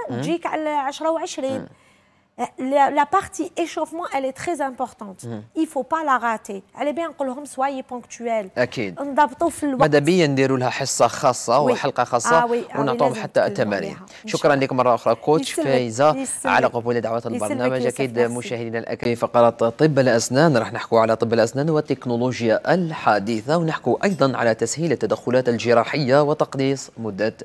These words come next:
Speaker 1: التشافي. دكتور، اليوم التكنولوجيا وطب الأسنان ولا طب الأسنان والتكنولوجيا سهلت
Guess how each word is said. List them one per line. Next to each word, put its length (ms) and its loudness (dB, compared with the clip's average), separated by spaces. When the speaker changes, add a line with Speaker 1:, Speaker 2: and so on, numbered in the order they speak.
Speaker 1:
التشافي. 680 -6
دكتور، 400 -4
اليوم 200 6
التكنولوجيا 680 2
وطب 360 2
الأسنان 460 -2
ولا 120 -4
طب 160 -2
الأسنان 460 -6
والتكنولوجيا 840 -4
سهلت 640 0